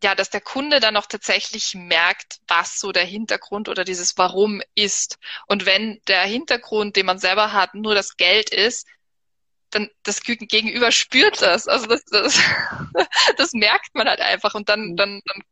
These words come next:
Speaker 1: kommt auch, also dann fühlt man sich auch nicht so wirklich wohl.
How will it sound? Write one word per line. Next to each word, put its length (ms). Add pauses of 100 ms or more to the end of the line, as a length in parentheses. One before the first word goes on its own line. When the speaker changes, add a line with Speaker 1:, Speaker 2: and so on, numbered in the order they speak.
(220)
Speaker 1:
kommt 440
auch, 260
also 180
dann 120
fühlt 260
man 100
sich 160
auch 80
nicht 180
so 180
wirklich 400
wohl. 340